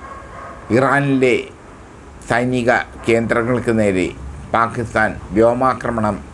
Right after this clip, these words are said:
നടത്തിയപ്പോൾ, ഇറാനിലെ സൈനിക കേന്ദ്രങ്ങൾക്ക് നേരെ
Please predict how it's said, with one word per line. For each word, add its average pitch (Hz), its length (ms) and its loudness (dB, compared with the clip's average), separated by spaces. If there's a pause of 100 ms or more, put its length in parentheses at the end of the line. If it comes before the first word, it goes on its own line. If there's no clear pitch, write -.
നടത്തിയപ്പോൾ, 98 640 0 (1040)
ഇറാനിലെ 135 520 0 (400)
സൈനിക 123 440 0 (140)
കേന്ദ്രങ്ങൾക്ക് 120 680 0
നേരെ 101 260 2